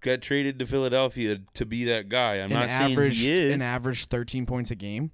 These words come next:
Speaker 1: Well, I'm
Speaker 2: So,
Speaker 1: not,
Speaker 2: like, you
Speaker 1: I'm
Speaker 2: can
Speaker 1: not
Speaker 2: say,
Speaker 1: saying.
Speaker 2: you
Speaker 1: No,
Speaker 2: can
Speaker 1: you
Speaker 2: say
Speaker 1: can't. I said that's supposed to be good. I didn't. They didn't trade for him to be a fucking average,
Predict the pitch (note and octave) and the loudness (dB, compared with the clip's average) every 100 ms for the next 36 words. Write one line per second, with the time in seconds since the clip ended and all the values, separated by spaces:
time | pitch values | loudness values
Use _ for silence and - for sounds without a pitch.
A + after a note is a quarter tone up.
0 | _ - _ _ C#3 E3+ - A2 D#3+ F#3+ | _ -20 _ _ -10 -8 -4 -2 4 6
1 | F3 F3+ G3 G3 G#3 F#3 E3 G4 B2+ - | 6 4 4 4 4 4 4 0 -6 -6
2 | E3 F#3 A3 A#3 G3 F#3 D#3+ - D#3+ F3 | -2 4 4 4 4 4 4 2 2 2
3 | - E3+ F3 - F3 - F#3 G3+ - E3 | -2 -4 -4 -2 0 2 2 0 -2 -4
4 | F3+ C#3+ C#3+ A#3+ E4+ F#2 - _ G2+ - | -6 -2 0 2 0 -6 -14 _ -16 -4
5 | D#3+ G3 F3 C3 E3+ G#3 F3+ - C3+ E3+ | -2 -2 -4 -4 -2 0 -4 -4 -2 -2
6 | D3+ C3+ C#3+ C#3 C3+ B2 C#3+ B2 C3+ B2 | -2 0 0 0 -2 0 2 2 0 -2
7 | B2+ A#2 G#2 G#2 B2+ B2+ A2 | -4 -6 -2 0 2 0 -2